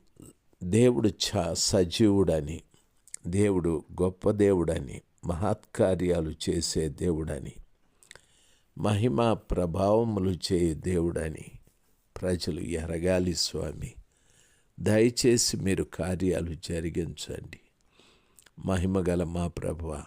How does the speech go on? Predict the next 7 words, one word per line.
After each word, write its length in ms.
మీకంటే 760
గొప్పవారు 880
ఎవరున్నారు? 840
మీకంటే 680
ప్రేమ 520
కలిగిన 520
వారు 420